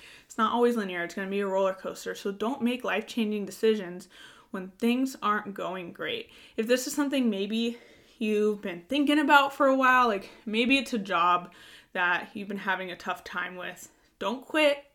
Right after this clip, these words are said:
on a bad day. Make that decision on a good day. And if you s-,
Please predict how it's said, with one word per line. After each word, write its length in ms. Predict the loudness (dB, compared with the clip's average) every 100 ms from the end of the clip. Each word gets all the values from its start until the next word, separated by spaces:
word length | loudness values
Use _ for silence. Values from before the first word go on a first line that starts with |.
| -6
on 260 | -2 -2
a 40 | -2
bad 300 | 2 2 2
day. 480 | 2 2 0 -4 -10 -20 -20 -20 _ _ _ _ _ -4
Make 260 | -2 0
that 200 | 0 0
decision 640 | -4 0 2 2 -2 -2 -2
on 160 | -2
a 60 | -4
good 240 | -6 -6
day. 180 | -6 -6
And 80 | -8
if 100 | -4
you 100 | -4
s-, 200 | -4